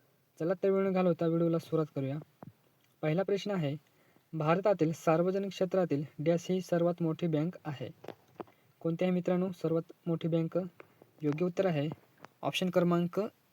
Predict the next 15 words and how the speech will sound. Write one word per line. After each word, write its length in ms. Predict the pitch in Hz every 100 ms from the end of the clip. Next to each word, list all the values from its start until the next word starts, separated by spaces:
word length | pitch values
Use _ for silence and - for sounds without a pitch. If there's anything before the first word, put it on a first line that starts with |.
| -
ए, 160 | 175 226 - _ _ _ _ _ _ _ _ _ _ _ _ _ _ _ _ _ _ _ _ _ _
स्टेट 240 | - 165 165
बँक 280 | 165 156
ऑफ 120 | 160 - - _ _
इंडिया. 320 | 160 135 90 - - _ _ _ _ _ _ _ _ _ - _ _ _ _ _ _ _ _ _ _ _ - _ _ _ _ -
प्रश्न 240 | 170 214
क्रमांक 380 | 220 214 208 156 147 143 - - - _ _ -
दोन 180 | 156 190
आहे, 260 | 196 151 143 - _
इंटरपोलचे 640 | 175 170 190 190 202 185
मुख्यालय 360 | 190 180 180 143 -
खालीलपैकी 640 | 151 180 185 180 - 147 - _ _ _ _ _ _
कोणत्या 280 | 165 165 185
ठिकाणी 260 | - 160 147
आहे? 240 | 131 156